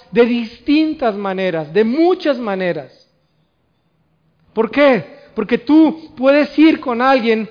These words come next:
para predicarle el Evangelio y señalar a la persona de Cristo y decir, "Él es quien perdona tus pecados".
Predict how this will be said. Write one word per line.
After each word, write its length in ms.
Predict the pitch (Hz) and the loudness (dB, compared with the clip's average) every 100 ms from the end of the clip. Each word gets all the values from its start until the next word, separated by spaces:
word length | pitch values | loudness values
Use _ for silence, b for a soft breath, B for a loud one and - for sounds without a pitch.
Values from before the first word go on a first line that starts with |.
| - | -8
para 200 | - 202 | -2 0
predicarle 680 | 208 220 214 190 262 262 247 | 0 -2 -2 0 2 2 2
el 80 | 233 | 2
Evangelio 640 | 220 214 - 254 269 240 | 2 -2 0 2 2 0
y 40 | 220 | -4
señalar 420 | 226 220 220 233 | -4 0 2 2
a 40 | |
la 160 | 247 247 | 0 0
persona 460 | 226 214 262 262 | -2 -2 -4 -4
de 160 | 247 226 | -2 -2
Cristo 480 | 262 285 277 - 226 | 0 -2 -2 -2 -2
y 60 | |
decir, 640 | 233 233 247 269 262 - - | 0 -2 0 0 0 -6 -4
"Él 200 | 233 254 | 0 4
es 240 | 254 262 262 | 6 4 2
quien 220 | 262 233 | -8 -6
perdona 580 | 233 226 208 262 269 - | -2 -2 0 -2 -2 -6
tus 180 | 247 | -10
pecados". 760 | - 226 240 269 277 220 - | -8 -10 -4 -2 -2 -6 -12